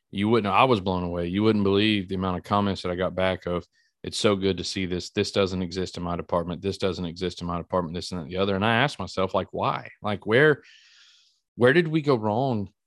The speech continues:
on the job and in, in, in the rank of battalion chief that it's okay not to work, or it's okay to not expect to work, or it's okay to allow someone to put, set up your gear and check your, and check your, uh, air pack out?" Like,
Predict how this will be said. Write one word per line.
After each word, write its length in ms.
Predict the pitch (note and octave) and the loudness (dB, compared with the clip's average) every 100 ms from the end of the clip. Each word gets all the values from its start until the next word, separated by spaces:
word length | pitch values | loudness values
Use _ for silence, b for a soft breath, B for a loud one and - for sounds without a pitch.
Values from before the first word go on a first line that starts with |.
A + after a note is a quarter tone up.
| - | -2
on 140 | A2 | -2
the 60 | F2+ | -2
job 440 | G2 G#2+ B2+ F#2+ | 0 2 4 2
and 140 | F#2+ F#2+ | -2 -4
in, 400 | D2 G2 F2+ F#2 | -6 -6 -6 -8
in, 320 | F#2+ F2+ F#2 | -8 -6 -8
in 120 | G2+ G2+ | -4 -2
the 100 | F2 | 0
rank 280 | G#2 A#2+ | 0 0
of 60 | A2+ | -2
battalion 460 | F#2+ - G#2+ C3+ G#2 | -6 -2 -2 0 -2
chief 320 | - F2+ - | -4 -6 -2
that 180 | F#2 F#2 | -2 -2
it's 280 | F2 - - | -4 -10 -4
okay 380 | A2 G#2 A#2 A#2 | -2 0 2 4
not 260 | G#2 A2 - | 2 0 -4
to 100 | F2+ | -2
work, 340 | B2 D#3 - - _ _ | 0 -2 -4 -20 _ _
or 220 | G#2+ G#2+ G#2 | 0 2 2
it's 160 | F#2+ | 0
okay 400 | A2+ A2+ A#2+ A#2+ | -2 -2 0 0
to 480 | A2+ A2+ G#2+ G2+ G2 | 0 0 0 0 -2
not 260 | G2+ A2 G#2+ | 0 0 0
expect 440 | - - C#3 - | -2 0 0 0
to 80 | G2+ | -6
work, 280 | F2+ F2+ - | -4 -4 -4
or 340 | - G2 G2 - | 0 2 2 0
it's 200 | G2 A2 | -4 -6
okay 340 | G#2 A2+ A2+ | -4 -2 -2
to 160 | - A2 | -2 0
allow 220 | G#2+ G#2+ | 2 2
someone 360 | - A2+ A#2 | 0 0 2
to 80 | A2 | 0
put, 220 | - A#2 B B B B B | 0 -4 B B B B B
set 240 | - B2+ A#2+ | 0 4 4
up 140 | A#2+ | 4
your 80 | A2+ | 0
gear 260 | G#2 A#2 A#2 | 0 0 0
and 120 | G2 | 0
check 280 | A#2 A2 - | -2 -2 0
your, 240 | A2 G#2 | 0 0
and 160 | G2+ F#2+ | -2 -2
check 280 | A#2 - | -2 -2
your, 240 | A2 G#2 G#2 | -2 0 2
uh, 200 | G2+ G2+ | 2 2
air 180 | A2 D#3 | 2 0
pack 320 | - F2+ - | 0 -2 -2
out?" 200 | F2 C#2 | -8 -6
Like, 160 | F2+ | -8